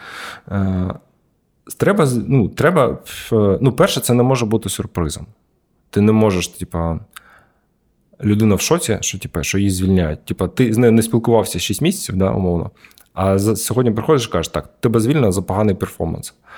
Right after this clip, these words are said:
Ну, е, ну, це найкращий варіант, якщо в більше ніяких варіантів немає. Ну, якщо, типу, треба звільняти, то, то ж треба хоча б так звільняти. Але, е, це не дуже, ну,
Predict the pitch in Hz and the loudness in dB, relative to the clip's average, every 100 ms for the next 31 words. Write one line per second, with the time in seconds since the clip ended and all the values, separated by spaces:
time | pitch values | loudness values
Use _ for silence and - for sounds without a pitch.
0 | - - - - 233 214 - - - 180 | -20 -20 -20 -4 0 2 0 -6 -20 -20
1 | 175 170 151 156 - - _ _ _ _ | -20 -12 0 0 0 -8 _ _ _ _
2 | - - - _ _ - - - 139 131 | -20 -20 -20 _ _ -10 -4 2 4 4
3 | 123 127 139 131 - 117 120 110 107 - | 2 2 4 2 2 2 4 4 0 -2
4 | 113 104 107 - 98 107 113 147 - 101 | -2 0 -2 -2 -2 2 2 0 -4 -6
5 | 92 82 - 98 92 82 - 107 101 110 | -4 -4 -6 -8 -4 -6 -2 -2 0 -4
6 | 92 - - 101 98 98 165 175 - - | -4 -8 -6 -2 -2 0 0 -2 -8 -6
7 | 90 92 107 98 - - - 65 78 82 | -6 -4 -2 -4 -4 -8 -6 -8 -8 -10
8 | 76 - - - - - - 98 104 113 | -10 -14 -18 -20 -18 -18 -6 0 2 4
9 | 110 107 104 98 - _ - 107 104 104 | 4 4 2 -2 -10 _ -8 -6 -4 -4
10 | 101 101 - 139 131 98 110 101 101 90 | -4 -6 -4 0 0 0 0 0 0 0
11 | - - _ _ _ _ _ _ _ - | -4 -12 _ _ _ _ _ _ _ -4
12 | 120 | -2